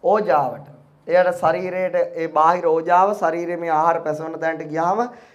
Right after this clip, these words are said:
එතනින් ඇතිවන ආහාරයේ පෝෂණ ප්‍ර-, ප්‍ර-, මේ වගේ තියෙන මොකද්ද? ශරීර ඕජාවක් බවට පත් වෙන එක තමයි. ඒ කියන්නේ අපේ ශරීරය දුර්වල වෙලා යනකොට අලුත් රූප කලාප උපදින්නේ නේ. අලුත් රූප කලාප උපදින්නේ.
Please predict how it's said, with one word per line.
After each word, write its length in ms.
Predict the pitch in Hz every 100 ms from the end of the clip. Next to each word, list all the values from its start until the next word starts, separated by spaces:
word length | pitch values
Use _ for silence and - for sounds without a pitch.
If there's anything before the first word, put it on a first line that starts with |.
| _
එතනින් 340 | 165 196 208 208
ඇතිවන 260 | 202 202
ආහාරයේ 380 | 185 180 190 202
පෝෂණ 420 | 190 170 175 190
ප්‍ර-, 260 | 185 180 180
ප්‍ර-, 260 | - 180 165
මේ 180 | 165 165
වගේ 180 | 170 185
තියෙන 260 | 175 175 185
මොකද්ද? 220 | 226 180 -
ශරීර 380 | 180 160 202 240 311 - _ _ _ 170
ඕජාවක් 520 | 196 196 185 180 175
බවට 260 | 165 165 165
පත් 180 | 151
වෙන 100 | 151
එක 100 | 156
තමයි. 280 | 160 175 196 214 - _ _ _ _
ඒ 80 | -
කියන්නේ 200 | 170 170
අපේ 180 | 165 175
ශරීරය 400 | 175 165 170 175
දුර්වල 320 | 156 156 175
වෙලා 340 | 175 170 170 165
යනකොට 220 | 170 196
අලුත් 200 | 185 196
රූප 180 | 190 175
කලාප 320 | 180 180 202
උපදින්නේ 380 | 202 196 160 160
නේ. 140 | 202 - -
අලුත් 280 | 151 170 160
රූප 160 | 160
කලාප 300 | 160 160 165
උපදින්නේ. 400 | 190 175 143 113